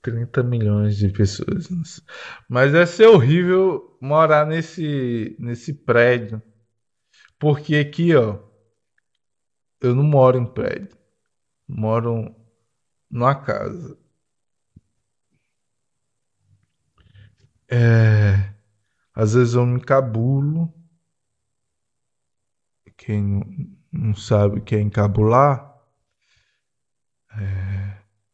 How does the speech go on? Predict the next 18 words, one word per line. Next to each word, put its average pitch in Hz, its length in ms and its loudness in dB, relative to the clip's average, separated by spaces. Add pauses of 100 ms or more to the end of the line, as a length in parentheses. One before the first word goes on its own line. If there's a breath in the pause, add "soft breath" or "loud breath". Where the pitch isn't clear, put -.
(280)
aqui - 220 -20
no, 104 420 -10
aqui - 340 -14
no 110 180 0
Nordeste 110 680 0
é 123 260 4 (1000)
que - 60 -6
o 113 80 -2
ca-, 113 380 2
o 113 60 -6
cara 113 260 2
fica 110 880 0
brabo, 107 640 2 (1000)
fica 101 500 -10
raivoso. 104 840 0 (1900 soft breath)
Quando 196 320 4
eu, 208 220 6
eu, 151 640 0